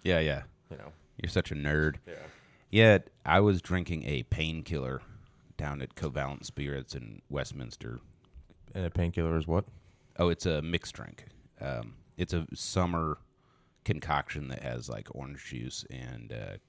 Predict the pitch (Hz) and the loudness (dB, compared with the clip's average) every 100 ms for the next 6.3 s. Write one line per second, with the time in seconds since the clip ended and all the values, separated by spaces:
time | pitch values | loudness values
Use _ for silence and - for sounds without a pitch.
0 | _ _ - 69 62 69 60 - _ _ | _ _ -8 -6 -6 -8 -8 -10 _ _
1 | _ - - 95 175 135 65 58 62 58 | _ -20 -4 -2 0 0 -2 -6 -8 -6
2 | 50 53 - _ _ _ _ _ _ _ | -8 -10 -14 _ _ _ _ _ _ _
3 | - - 80 92 104 - 98 127 127 90 | -6 -2 2 2 2 0 0 2 4 4
4 | 73 69 - 107 85 69 69 67 76 - | 2 -6 0 2 2 -2 -4 -6 -12 -6
5 | 92 71 64 73 78 69 62 57 - 62 | -4 -4 -6 -2 -2 -2 -10 -12 -12 -12
6 | - 62 - | -8 -8 -10